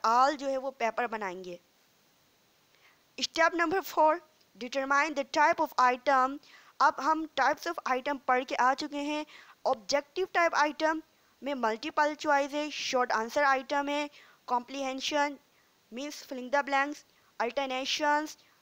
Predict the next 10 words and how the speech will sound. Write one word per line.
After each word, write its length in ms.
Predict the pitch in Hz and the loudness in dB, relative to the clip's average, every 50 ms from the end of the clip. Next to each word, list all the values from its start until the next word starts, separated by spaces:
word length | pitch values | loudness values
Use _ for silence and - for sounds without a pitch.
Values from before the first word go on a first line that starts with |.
| _ - | _ -14
matching। 560 | 196 214 220 240 254 - - 302 311 302 311 - _ _ _ _ _ _ _ _ _ _ _ _ _ _ _ _ _ _ _ _ _ _ _ _ _ _ _ _ _ _ _ _ _ _ - | -8 -6 -6 -6 -4 -6 -6 -6 -6 -6 -6 -8 _ _ _ _ _ _ _ _ _ _ _ _ _ _ _ _ _ _ _ _ _ _ _ _ _ _ _ _ _ _ _ _ _ _ -12
subjective 680 | - 262 247 208 190 - 262 269 262 - 349 339 330 - - | -6 -6 -6 -6 -2 -2 -2 -2 -2 -4 -8 -8 -6 -2 0
type 200 | 330 302 320 311 | 2 2 2 2
में 320 | 294 311 320 320 311 285 _ _ _ _ _ _ _ _ _ _ _ _ _ _ _ _ - | -2 -4 -6 -6 -8 -12 _ _ _ _ _ _ _ _ _ _ _ _ _ _ _ _ -6
short 300 | - 277 262 262 254 262 | -2 2 2 2 4 2
answer, 520 | 262 269 277 277 - 311 294 302 302 311 320 _ _ _ _ _ _ _ - | 0 0 -2 -4 -2 0 2 4 2 2 0 _ _ _ _ _ _ _ -8
long 340 | 202 208 226 262 285 277 302 | -2 0 2 2 2 4 4
answer, 540 | 294 294 294 285 - 302 285 294 294 302 302 _ _ _ - _ _ - | 4 4 2 0 0 2 2 2 2 0 -4 _ _ _ -20 _ _ -10
short 420 | - - - 254 262 294 277 - | -8 -2 2 2 2 2 2 -2
note, 340 | 277 277 285 285 294 302 285 | -2 0 2 2 2 2 0